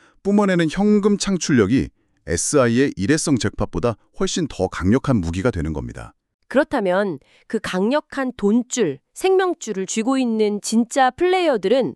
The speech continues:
Speaker 2: 도대체 누구일지 궁금해지는데요. 국내 시장을 꽉 잡고 있는 이른바 에스아이 빅4의 생태계가 있잖아요.
Speaker 1: 네. 삼성 에스디에스, 엘지 씨엔에스, 에스케이 주식회사 씨엔씨,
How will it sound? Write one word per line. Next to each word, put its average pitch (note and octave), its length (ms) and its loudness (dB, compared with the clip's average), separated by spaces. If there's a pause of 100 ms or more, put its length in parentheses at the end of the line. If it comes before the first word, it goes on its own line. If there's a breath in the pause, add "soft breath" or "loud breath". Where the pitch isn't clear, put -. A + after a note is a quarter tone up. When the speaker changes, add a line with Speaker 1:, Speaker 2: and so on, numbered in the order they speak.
(420 loud breath)
Speaker 2:
도대체 B3 400 0
누구일지 A3+ 800 0
궁금해지는데요. G#3 1080 0 (440 soft breath)
국내 B3 360 6
시장을 D4 480 0
꽉 - 240 0
잡고 D4+ 320 -2
있는 G#3+ 480 0
이른바 G3+ 560 2
에스아이 A3 480 2
빅4의 C#4+ 640 0
생태계가 D#4+ 480 -2
있잖아요. D#3+ 640 -6 (340)
Speaker 1:
네. F#2 280 -2 (280)
삼성 F3 380 -2
에스디에스, D#3 960 0
엘지 A#2 320 0
씨엔에스, C#3 720 0 (340)
에스케이 F3 380 0
주식회사 D3 440 -2
씨엔씨, C#3 580 0